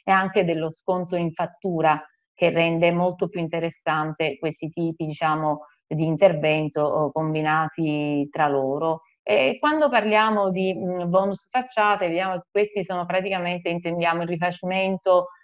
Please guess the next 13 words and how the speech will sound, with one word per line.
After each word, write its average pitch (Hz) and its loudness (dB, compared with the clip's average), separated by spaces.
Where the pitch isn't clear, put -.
di 180 -2
involucri 180 2
edilizi, 196 -2
ad 175 4
esempio 196 0
la 170 2
tinteggiatura 170 -2
o 170 2
la 170 2
pulitura 175 2
di 175 -6
facciate 170 -6
esterne 175 2